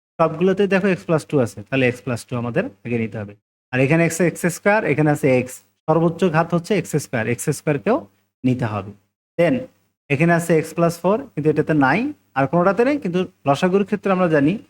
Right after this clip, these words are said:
কমনগুলো নেয়ার পর বাকি যেগুলো আনকমন থাকে সবগুলোই হয়। তাহলে এক্স প্লাস ফোর হবে, এক্স মাইনাস ফাইভ হবে, আর এক্স মাইনাস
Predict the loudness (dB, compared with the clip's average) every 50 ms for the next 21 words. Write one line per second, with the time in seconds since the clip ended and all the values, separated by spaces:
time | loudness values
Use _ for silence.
0 | _ _ _ _ _ 0 2 2 2 0 2 2 2 2 4 4 2 2 2 2
1 | 0 0 0 2 2 0 0 0 -2 -2 -2 -2 0 2 2 2 0 0 -2 -2
2 | -2 -2 -4 -4 -4 -4 -4 -2 -2 -4 -2 0 -2 -2 -2 -2 -4 -6 -10 -10
3 | _ _ _ _ _ _ -2 -2 -2 -2 -2 -2 -2 -2 -2 -2 -2 -2 -2 0
4 | 0 0 0 0 -2 -4 _ _ _ _ _ _ -4 -4 -4 -2 _ 0 2 2
5 | 0 0 0 2 2 2 2 2 2 2 0 -2 -2 -10 _ _ _ _ -6 -2
6 | 0 0 -2 -2 -4 -8 -4 -2 0 0 0 0